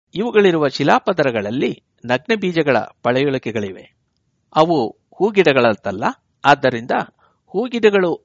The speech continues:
ಅವತರಿಸಿಯೇ ಇಲ್ಲದ ಕಾಲದಲ್ಲಿಯೇ ಚಿಟ್ಟೆಗಳು ಹುಟ್ಟಿಯಾಗಿದ್ದಿರಬೇಕು ಎನ್ನುವುದು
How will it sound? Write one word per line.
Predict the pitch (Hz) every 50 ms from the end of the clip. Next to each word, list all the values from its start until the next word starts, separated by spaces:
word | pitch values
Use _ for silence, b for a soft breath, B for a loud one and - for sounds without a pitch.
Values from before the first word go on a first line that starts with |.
| - -
ಅವತರಿಸಿಯೇ | 127 135 151 156 180 175 175 180 - 202 214 226 208
ಇಲ್ಲದ | 160 143 147 147 147 139
ಕಾಲದಲ್ಲಿಯೇ | - - 127 131 127 123 123 117 110 110 123 160 240 269 - _ _ _ _ _ _ -
ಚಿಟ್ಟೆಗಳು | - 156 151 - 160 151 147 139 131
ಹುಟ್ಟಿಯಾಗಿದ್ದಿರಬೇಕು | 120 135 - - - 165 156 139 131 135 117 - 113 110 110 104 107 104 _ - - _ _ _ - 127
ಎನ್ನುವುದು | 127 131 120 110 110 120 -